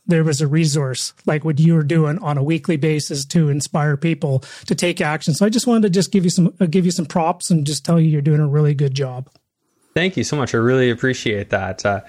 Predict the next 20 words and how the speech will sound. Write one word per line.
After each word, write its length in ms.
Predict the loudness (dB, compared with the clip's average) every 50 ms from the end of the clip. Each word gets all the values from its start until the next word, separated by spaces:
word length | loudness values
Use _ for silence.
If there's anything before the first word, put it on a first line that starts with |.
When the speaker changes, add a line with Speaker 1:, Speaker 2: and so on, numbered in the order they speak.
| -18 -20 -20 -12 -6
Speaker 2:
I 100 | -4 -2
know 160 | -2 -2 -2 0
you 140 | 0 2
had 120 | 0 0 0
tagged 300 | -2 -2 -2 -2 -2 -2
me 120 | -4 -4
on 120 | -2 -4 -4
Facebook. 480 | -4 -4 -4 -4 -4 -2 -4 -2 0
I 60 | 0
wasn't 260 | 0 0 0 -2 -2 -2
aware 240 | -2 -2 0 -2
if 140 | -2 -4 -4
you're, 440 | -4 -2 0 0 0 -2 -2 -2 -2
you 80 | -2 0
were 120 | 0 0
listening 440 | 0 0 -2 -2 -2 -2 0 0 -2
or 80 | -2
not, 380 | -2 -2 -2 -2 -2 -4 -6 -4
but, 300 | -2 -2 -2 -2 -2 -2
uh, 440 | -2 -2 -2 -2 -2 -2 -4 -6 -8